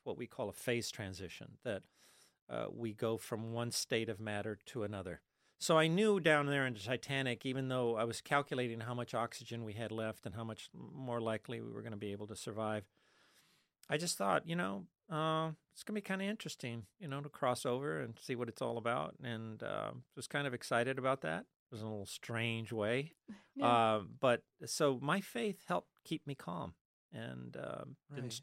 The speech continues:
Speaker 1: didn't stress out. But that was pretty cool.
Speaker 3: That's, that's to me just so interesting. And e-, even the fact that, like, you know,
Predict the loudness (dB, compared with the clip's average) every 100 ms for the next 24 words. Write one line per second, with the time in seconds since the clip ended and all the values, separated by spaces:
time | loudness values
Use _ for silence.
0 | _ -6 -6 -6 -6 -6 -6 -8 -10 _
1 | _ _ -18 -10 -8 -8 -10 -10 -8 -10
2 | -10 -10 -10 -12 _ _ _ _ 0 2
3 | 0 -12 _ _ _ _ _ _ _ _
4 | -8 -8 -6 0 4 8 8 8 4 0
5 | 0 4 6 4 0 -2 -4 -4 -4 -4
6 | -2 0 4 2 4 -2 -4 -8 -8